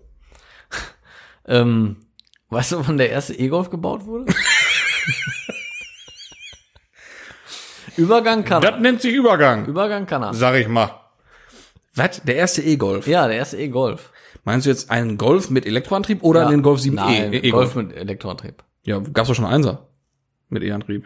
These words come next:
Speaker 2: City
Speaker 1: Von?
Speaker 2: Go-, City Golf.
Speaker 1: Original?
Speaker 2: Ja.
Speaker 1: Ah, guck mal, kannte ich nicht mal. Ich hab nämlich letztens den Golf drei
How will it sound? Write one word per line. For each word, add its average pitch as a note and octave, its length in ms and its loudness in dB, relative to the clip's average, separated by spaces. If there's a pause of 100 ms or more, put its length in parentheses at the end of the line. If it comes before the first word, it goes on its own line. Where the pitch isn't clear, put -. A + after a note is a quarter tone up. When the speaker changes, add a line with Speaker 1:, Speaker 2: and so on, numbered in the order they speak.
(100)
Speaker 2:
City C#3 180 0
Speaker 1:
Von? A2+ 60 4 (140)
Speaker 2:
Go-, - 60 -14
City C#3+ 180 0
Golf. G2+ 280 -4 (440)
Speaker 1:
Original? C#3 720 4
Speaker 2:
Ja. G#2 140 -4 (100)
Speaker 1:
Ah, C#3+ 120 -2
guck C#3 140 -8
mal, G#2+ 80 2
kannte - 200 -4
ich - 100 -12
nicht G2 180 -8
mal. G#2 140 -10 (280)
Ich - 60 -10
hab D3+ 80 2
nämlich D#3 180 0
letztens D#3+ 260 -6
den D3 120 -2
Golf C3 240 0
drei F#3 500 0